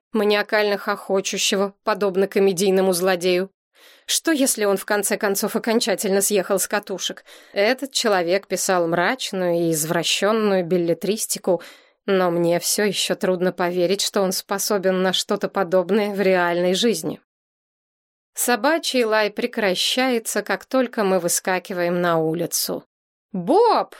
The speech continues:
зовёт Амелия. Это бессмысленно.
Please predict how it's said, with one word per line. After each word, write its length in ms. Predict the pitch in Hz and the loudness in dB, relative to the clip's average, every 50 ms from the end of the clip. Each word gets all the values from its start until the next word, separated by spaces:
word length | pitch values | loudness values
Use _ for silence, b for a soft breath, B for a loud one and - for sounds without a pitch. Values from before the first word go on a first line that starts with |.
| - | -14
зовёт 560 | 208 202 185 185 196 185 175 180 180 175 - | -12 -10 -4 0 0 2 2 2 0 0 0
Амелия. 600 | 208 185 185 185 180 175 170 165 170 165 165 175 - b b b b b b - | -4 -2 -2 0 0 0 2 2 2 0 0 -2 -6 b b b b b b -6
Это 220 | 202 190 - 196 | -6 -2 -2 0
бессмысленно. 1040 | 175 196 202 - - - - 220 240 254 247 - - - 175 175 175 170 180 175 | 0 0 0 0 0 -2 0 0 0 0 0 -2 -6 -6 -6 -6 -4 -6 -6 -8